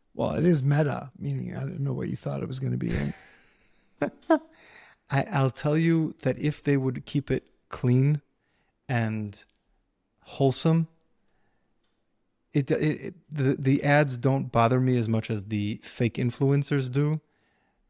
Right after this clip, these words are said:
Speaker 2: And fake influencers don't really add very much to conversations.
Speaker 1: Not at all.
Speaker 2: If right. If you can actually keep a conversation,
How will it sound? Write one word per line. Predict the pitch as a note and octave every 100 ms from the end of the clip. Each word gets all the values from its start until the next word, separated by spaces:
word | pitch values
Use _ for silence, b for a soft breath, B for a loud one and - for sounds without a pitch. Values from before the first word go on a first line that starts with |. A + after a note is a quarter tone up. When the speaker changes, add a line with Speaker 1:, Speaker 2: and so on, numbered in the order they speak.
| _ _ _ _ _ _ -
Speaker 2:
And | C3 -
fake | D3+ D#3
influencers | D#3 D3+ D3+ C#3+ C3+ B2
don't | - B2+ C3
really | C3+ B2+ B2+ C3 C3
add | A#2 A2+ G#2+ G#2 _ _ _ _ _
very | - A#2 A2+ A2
much | G#2+ G#2+ - -
to | - A2+ G#2 G#2 - _ _
conversations. | - A2+ G#2+ G2+ - - - A3+ - _ b b b b b b b b b _ _ _ _ - _ _ _ _ _ _ _ _ _ -
Speaker 1:
Not | C#3 C3+
at | D3+
all. | D#3+ -
Speaker 2:
If | D3 - - - _ _ _ _ _ _ _ - C3
right. | D3 C3 -
If | D3+ -
you |
can | E3 D#3+
actually | D3 D3 - D3
keep | - D3 C#3
a |
conversation, | - B2+ B2 A#2 - A#2+ - A2+ G#2